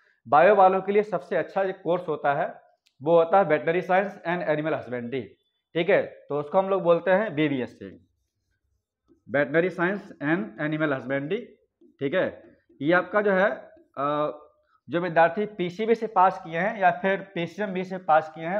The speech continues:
वो इसमें एलिजिबल होते हैं। पीसीएम वाले बच्चों के लिए और जो कोर्सेज यहाँ पर है, other course, वो सब उसमें सब वैलिड होते हैं।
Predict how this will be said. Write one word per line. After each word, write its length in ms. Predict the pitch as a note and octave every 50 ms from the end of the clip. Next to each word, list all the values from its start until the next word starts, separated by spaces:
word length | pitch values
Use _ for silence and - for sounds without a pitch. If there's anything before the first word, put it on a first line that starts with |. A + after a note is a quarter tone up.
| G3 D3
वो 120 | D3+ E3 E3+
इसमें 200 | E3+ E3+ F3 D#3+
एलिजिबल 340 | D3 C#3 B2+ B2+ D#3+ F3 E3+
होते 180 | D3+ C3+ - D3
हैं। 160 | D3 F3 G#3+ - - - _ _ _ _ _ _ _ - -
पीसीएम 340 | F#3+ F#3 F#3+ F#3+ A#3 A#3+
वाले 240 | A3 G#3+ G#3 G#3+ A3
बच्चों 300 | F#3+ F#3+ F#3 - G3+ G3
के 120 | F#3+ F#3+ F#3
लिए 140 | F#3 G3
और 200 | F#3 D#3 D#3 D#3+
जो 120 | D#3+ F3+ F#3
कोर्सेज 380 | F3+ F3+ E3+ E3+ - G3 F3+ F#3+ F3
यहाँ 140 | D#3+ D#3 D#3
पर 160 | - F3+ E3+
है, 120 | F#3+ G#3+ G3
other 220 | C#3 C3 C#3 E3 D#3+
course, 260 | D#3+ F3 G3+ G3 E3+
वो 80 | D#3 D#3+
सब 200 | - - D3 D#3
उसमें 260 | D#3 C#3+ - - F#3
सब 240 | F3 - D#3+ C#3+ B2+
वैलिड 220 | C3 B2+ B2+ A#2+ A2+
होते 180 | G#2+ - G#2+
हैं। 140 | F#2+ F#2